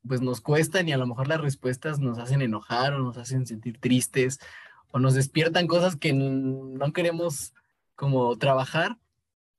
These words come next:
Pues es-, es-, esas, esas preguntas, este, poner atención a nuestro corazón cuando estemos buscando las respuestas, ¿no? Poner atención y,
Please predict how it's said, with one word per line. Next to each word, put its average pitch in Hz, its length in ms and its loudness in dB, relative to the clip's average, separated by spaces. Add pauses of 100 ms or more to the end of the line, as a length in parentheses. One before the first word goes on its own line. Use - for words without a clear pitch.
Pues 147 180 -2
es-, 165 180 -2
es-, 190 240 0
esas, 190 420 -2
esas 185 220 -4
preguntas, 156 560 2 (460)
este, 123 640 -2 (380)
poner 170 240 4
atención 180 380 2
a 180 60 4
nuestro 160 300 0
corazón 139 440 2
cuando 151 240 -2
estemos 135 520 -6 (640)
buscando 139 460 2
las 123 140 2
respuestas, 113 600 -4
¿no? 135 240 2 (280)
Poner 135 220 2
atención 147 540 0
y, 135 320 -4